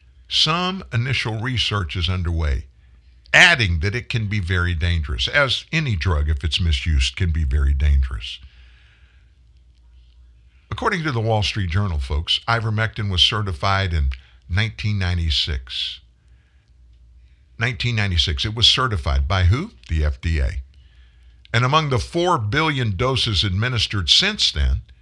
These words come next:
only twenty-eight cases of serious adverse events were reported.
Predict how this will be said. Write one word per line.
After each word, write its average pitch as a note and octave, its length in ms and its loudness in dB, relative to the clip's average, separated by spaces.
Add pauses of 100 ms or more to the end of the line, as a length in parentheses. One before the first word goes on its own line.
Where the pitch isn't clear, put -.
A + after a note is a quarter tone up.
(480)
only A#2 440 0
twenty-eight F3+ 1000 -6
cases - 720 -4 (800)
of G2+ 160 0
serious D3 680 2
adverse A2 480 2
events F#2+ 400 -2
were F#2 80 -2
reported. D#2+ 540 -2